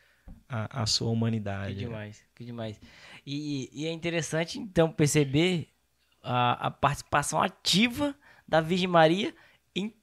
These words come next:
Speaker 2: tudo.
Speaker 1: Em tudo.
Speaker 2: Talvez por conta disso, é... ela é intitulada, mesmo que não seja oficial, de corredentora. De alguma forma, eu queria que você, né?
Speaker 1: Exatamente, porque, veja, né?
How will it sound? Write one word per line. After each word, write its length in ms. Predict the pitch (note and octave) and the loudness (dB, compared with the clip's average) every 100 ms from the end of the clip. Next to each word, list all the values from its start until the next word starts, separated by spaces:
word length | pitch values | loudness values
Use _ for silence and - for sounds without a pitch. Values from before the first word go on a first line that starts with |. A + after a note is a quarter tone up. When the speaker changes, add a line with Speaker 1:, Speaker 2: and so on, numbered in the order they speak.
| _ | _
Speaker 2:
tudo. 500 | - G#3 F3 C#3+ A#2+ - | 4 4 4 -2 -4 -8
Speaker 1:
Em 80 | A2 _ | -20 _
tudo. 200 | - - - | -20 -20 -4
Speaker 2:
Talvez 240 | C#3+ D#3 | 0 2
por 240 | D#3+ F3+ E3 | 2 2 2
conta 260 | F3+ E3 D#3 | 2 2 2
disso, 720 | D#3+ E3+ E3+ D#3+ C#3+ B2+ - | 4 4 4 2 2 0 -4
é... 800 | D#3+ C3 C3 C3 B2+ A#2+ B2 C3 _ _ _ _ _ | -2 0 2 2 2 0 -4 -10 _ _ _ _ _
ela 160 | - B2+ | -4 -2
é 20 | |
intitulada, 580 | C#3+ C3 D3 C#3 D3+ C#3+ | -2 -4 0 4 4 4
mesmo 300 | C#3 C#3+ C3+ | 2 -2 -2
que 80 | D3 | -6
não 60 | C3+ | -6
seja 200 | C3+ C#3 | -4 -4
oficial, 480 | - C3 C3 C#3 | -6 -2 2 2
de 260 | D#3 D#3 D3 | 0 -2 -4
corredentora. 880 | - C3+ C#3+ C3 B2+ D3+ D#3+ C3 A#2 _ _ - | -2 -2 0 -2 0 2 4 2 -4 _ _ -8
De 100 | A#2+ | -4
alguma 160 | B2 | -4
forma, 220 | B2+ C#3+ | -4 -4
eu 40 | D3 | -4
queria 140 | D3 | -6
que 60 | - | -4
você, 200 | D#3 C#3+ | -2 0
né? 40 | |
Speaker 1:
Exatamente, 720 | C3 C#3+ D#3+ C#3 G#3 G3 E3 | -2 2 2 2 -2 -2 -4
porque, 360 | - E3 - F3 | -2 -2 4 2
veja, 360 | D#3+ D3+ A2 A2+ | 6 6 6 2
né? 200 | C3 | 0